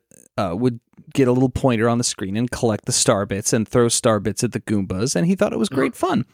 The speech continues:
Speaker 2: Yeah.
Speaker 1: And we, we did the trick of, you know, handing him a controller so he could think he was playing in Smash Brothers or Mario Kart. And then, then he got smart enough and realized he wasn't. But yeah. Uh, but yeah, the first time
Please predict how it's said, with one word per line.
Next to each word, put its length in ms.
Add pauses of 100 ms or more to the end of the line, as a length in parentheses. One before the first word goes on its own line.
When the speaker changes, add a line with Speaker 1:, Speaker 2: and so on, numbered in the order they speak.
(440)
Speaker 2:
Yeah. 200 (640)
Speaker 1:
And 240
we, 120
we 360
did 180
the 80
trick 460
of, 200
you 80
know, 60
handing 320
him 80
a 60
controller 460
so 160
he 80
could 140
think 140
he 80
was 100
playing 280
in 80
Smash 400
Brothers 500
or 160
Mario 400
Kart. 240
And 80
then, 120 (240)
then 200
he 80
got 320
smart 480
enough 380
and 160
realized 400
he 80
wasn't. 1080 (1040)
But 220
yeah. 300 (880)
Uh, 240
but 220
yeah, 160
the 100
first 340
time 720